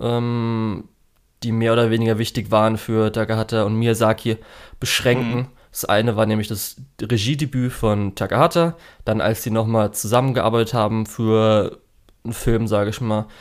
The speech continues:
Speaker 1: und dann nochmal,
Speaker 2: Mhm.
Speaker 1: ähm, das Miyazaki-Regiedebüt.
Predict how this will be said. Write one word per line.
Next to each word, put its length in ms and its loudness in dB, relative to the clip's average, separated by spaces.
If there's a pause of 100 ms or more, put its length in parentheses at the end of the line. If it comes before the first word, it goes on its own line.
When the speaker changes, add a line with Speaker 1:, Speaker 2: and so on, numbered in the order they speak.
(200)
Speaker 1:
und 200 -4
dann 120 2
nochmal, 480 2
Speaker 2:
Mhm. 120 2
Speaker 1:
ähm, 320 2
das 220 -10
Miyazaki-Regiedebüt. 1300 0